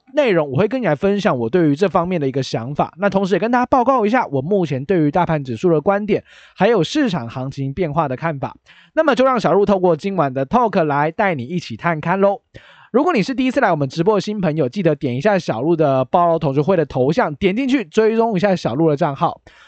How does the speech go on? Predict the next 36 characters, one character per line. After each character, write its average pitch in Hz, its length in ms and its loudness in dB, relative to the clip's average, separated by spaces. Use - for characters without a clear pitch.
我 175 120 4
会 285 100 2
在 320 140 2
每 180 120 0
天 226 120 0
的 208 40 0
盘 175 160 -2
后 180 160 2
跟 196 220 -2
你 170 80 -2
分 180 240 0
享 120 260 -4
盘 120 220 -10
后 165 200 2
的 147 40 2
一 139 60 0
个 147 120 -2
观 226 300 0
点， 175 180 -2
同 254 260 0
时 285 180 -4
也 226 80 2
会 196 200 0
不 165 180 -4
定 254 220 -4
期 147 160 -6
的 143 100 0
分 220 260 -2
享 120 220 -10
一 127 80 -12
些 151 160 -2
干 143 220 -4
货 143 180 -2
的 120 80 -4
资 139 220 -10
讯。 147 180 -2